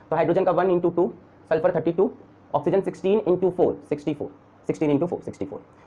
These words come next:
तो कितना हो गया हमारा? सिक्सटी सिक्स और थर्टी टू, सिक्सटी सिक्स और थर्टी, नाइंटी सिक्स और टू, नाइंटी एट। Divided by ये कितना बचेगा? वन बाई टू liters, ऊपर क्या है? मोल, ठीक है।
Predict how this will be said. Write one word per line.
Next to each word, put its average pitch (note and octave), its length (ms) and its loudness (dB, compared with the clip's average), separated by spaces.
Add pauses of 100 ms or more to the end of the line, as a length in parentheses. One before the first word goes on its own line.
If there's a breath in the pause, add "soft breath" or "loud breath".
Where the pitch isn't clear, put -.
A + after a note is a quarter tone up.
तो D#3 40 2
कितना E3 180 2
हो E3+ 80 4
गया E3 120 4
हमारा? E3 220 2
सिक्सटी - 320 -6
सिक्स - 380 -4
और - 120 -2
थर्टी C#3+ 160 -2
टू, C#3+ 160 0
सिक्सटी C#3+ 220 -4
सिक्स D#3 160 -2
और D#3 100 0
थर्टी, D3+ 280 0
नाइंटी A#2+ 180 0
सिक्स - 260 -8
और - 100 -6
टू, A#2+ 140 0 (120)
नाइंटी A#2+ 280 0 (120)
एट। A2 180 -4 (360 loud breath)
Divided F#3 320 4
by D3+ 80 2
ये C3 120 2
कितना F#3 180 0
बचेगा? F3 360 0
वन C#3+ 140 2
बाई D3+ 120 2
टू C#3+ 180 0
liters, C3+ 340 0
ऊपर - 180 0
क्या E3 120 2
है? A#3 160 0 (100)
मोल, G2 140 0 (460)
ठीक E3+ 80 0
है। A#3+ 60 -4